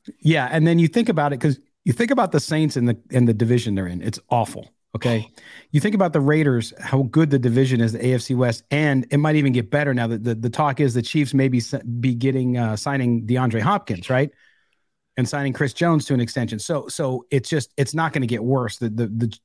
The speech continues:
Speaker 1: the division in the A F C West is gonna actually get better, and it could get better between now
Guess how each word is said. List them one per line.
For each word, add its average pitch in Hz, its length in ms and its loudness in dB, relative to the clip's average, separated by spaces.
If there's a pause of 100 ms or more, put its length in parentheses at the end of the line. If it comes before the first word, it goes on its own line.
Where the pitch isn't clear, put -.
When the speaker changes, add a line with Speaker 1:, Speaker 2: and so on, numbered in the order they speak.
Speaker 1:
the 135 80 4
division 160 560 2
in 131 120 2
the 139 160 4
A 165 40 4
F 135 80 0
C - 140 -4
West 151 320 0
is 117 80 -8
gonna 120 180 -2
actually 131 360 -2
get 104 280 -4
better, 143 340 2
and 110 100 -2
it 110 80 -4
could 156 180 -2
get 123 140 0
better 139 220 0
between 120 380 0
now 143 460 2